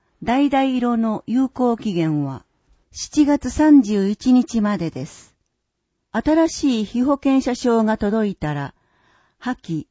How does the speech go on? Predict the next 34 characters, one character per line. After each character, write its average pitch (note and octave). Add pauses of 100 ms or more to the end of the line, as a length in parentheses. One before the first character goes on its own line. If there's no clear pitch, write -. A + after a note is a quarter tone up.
(400)
も C#4+
し -
く -
は F#3
窓 G#3+
口 A#3
へ E3
お F3
返 A3
し -
く F#3+
だ F#3
さ D#3+
い。 C#3 (960)
な G#3+
お、 E3 (560)
郵 D#4
便 D4+
局 G3
で E3+
転 C#4
送 C4+
手 C4
続 A3+
き F3+
を F3
し -
て A3+
い A3
る G3
場 G3
合 G3
で F3+
も、 D3+